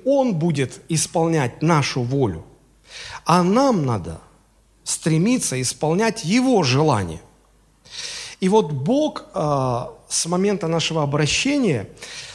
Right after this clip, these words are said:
ставит, а, перед нами цель.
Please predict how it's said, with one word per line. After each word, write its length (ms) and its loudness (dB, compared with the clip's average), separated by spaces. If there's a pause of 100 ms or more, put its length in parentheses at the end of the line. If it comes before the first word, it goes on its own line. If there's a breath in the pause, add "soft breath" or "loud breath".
(140)
ставит, 640 0
а, 460 2
перед 300 -2
нами 220 4
цель. 580 -2